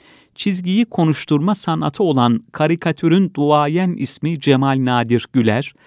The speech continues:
yirmi yedi Şubat bin dokuz yüz kırk yedide Perşembe sabahı saat onu on geçe hayata gözlerini yummuştur. Vefatında İstanbul'da o güne kadar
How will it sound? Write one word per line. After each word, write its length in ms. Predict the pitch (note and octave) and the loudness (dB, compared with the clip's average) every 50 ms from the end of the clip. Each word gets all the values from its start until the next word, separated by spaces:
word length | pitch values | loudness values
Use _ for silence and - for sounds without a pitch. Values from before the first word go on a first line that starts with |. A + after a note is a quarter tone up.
| _ _ _ _ | _ _ _ _
yirmi 340 | B2+ A#2 A#2+ C3 C3+ C#3 C#3 | -4 -2 -2 0 2 2 2
yedi 220 | C3+ B2+ C#3 F#3+ | 2 2 0 -2
Şubat 460 | F#3 - - D3+ C3 C3 C3+ - _ - | -4 -4 -4 -4 -4 -4 -4 -6 _ -6
bin 160 | D3 D3 D3+ | -4 0 0
dokuz 380 | D3+ D3 C#3+ - D#3+ C#3+ B2 | 0 0 2 2 2 2 4
yüz 200 | B2+ B2+ B2+ - | 2 0 0 -2
kırk 360 | - _ - - C#3 - - - | -8 _ -2 -2 -2 0 2 0
yedide 420 | C3 A#2+ A2 A#2 G#2+ A2 A#2 C3 - _ _ _ _ _ _ | 0 2 4 2 2 2 -2 -2 -8 _ _ _ _ _ _
Perşembe 560 | D3 D3+ D#3 - - F3 E3+ E3 E3+ G3 G3 | -4 -4 -4 -2 -2 -4 -2 -2 -2 -2 -2
sabahı 640 | F3+ - - C3+ A#2 A2 A2 A2 G2+ B2+ C3 C#3 C#3 - | -2 -2 -2 -2 0 2 2 0 2 2 0 0 0 -4
saat 440 | - - - D#3+ - - D#3 - - - _ | -10 -6 -4 -4 -4 -4 -6 -8 -10 -12 _
onu 220 | D3+ C#3+ D3 D#3 D#3+ - - | -2 0 2 2 0 0 -2
on 260 | - F3 G3 E3+ B2 | -2 0 0 0 0
geçe 380 | A2 G#2+ - - - D3+ E3 - _ _ _ _ _ | -2 -4 -4 -4 -4 -4 -4 -4 _ _ _ _ _
hayata 480 | - C#3+ C3+ C3 B2 A#2 - - D#3+ | -4 -2 -2 0 -2 -4 -4 -4 -4
gözlerini 600 | D3+ B2 B2 A#2+ A#2 A2 - C3 A#2 A2 A2+ B2 | -2 2 2 2 2 4 2 2 4 4 4 2
yummuştur. 760 | C3 A2+ B2 A#2+ A2 G#2 G2 F#2+ - - - - - - - - _ _ _ _ _ _ _ _ _ _ _ _ _ | 4 4 4 2 4 2 -2 -4 -6 -10 -12 -12 -14 -18 -18 -20 _ _ _ _ _ _ _ _ _ _ _ _ _
Vefatında 640 | B2 C#3 C#3+ - G3 G3 F#3+ - G#3 F#3+ G3 G#3 - - | -2 -2 0 0 -2 -2 0 0 0 0 0 0 -2 -4
İstanbul'da 640 | - - - F#3 F#3 F3+ E3+ E3+ E3+ D#3 E3+ E3+ E3+ - | -8 -6 -4 -2 -2 0 0 0 2 2 0 0 0 0
o 140 | - E3+ E3+ | 0 0 0
güne 220 | D3+ D#3+ D3+ D3 C#3 | 2 0 0 -2 -2
kadar 380 | - - C#3+ C3+ C3+ C#3 C3+ | -2 -4 -2 -2 -2 -4 -4